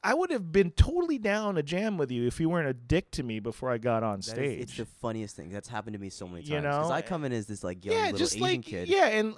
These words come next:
Speaker 1: and, you know, I'm used to it, right? You
Speaker 2: Yeah.
Speaker 1: can probably relate. Like, you're, you're, you know, you're of the Asian persuasion.
Speaker 2: Yeah.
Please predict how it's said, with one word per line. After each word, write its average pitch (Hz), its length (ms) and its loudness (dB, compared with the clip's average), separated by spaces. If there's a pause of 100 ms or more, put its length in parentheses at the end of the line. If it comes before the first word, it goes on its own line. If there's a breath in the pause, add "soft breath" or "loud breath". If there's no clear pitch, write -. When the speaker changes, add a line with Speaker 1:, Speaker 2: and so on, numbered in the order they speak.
Speaker 1:
and, 226 220 0
you 240 100 2
know, 170 100 6
I'm 165 200 6
used 226 300 4
to 143 100 6
it, 98 100 0
right? 156 160 4
You 196 120 4
Speaker 2:
Yeah. - 20 2
Speaker 1:
can 294 180 2
probably 151 320 8
relate. 123 380 0
Like, 160 240 2
you're, 170 160 2
you're, 165 340 2
you 190 240 -4
know, 135 240 0
you're 147 460 -2
of 139 220 0
the 139 220 -2
Asian 135 280 -6
persuasion. 131 800 0
Speaker 2:
Yeah. 101 160 -16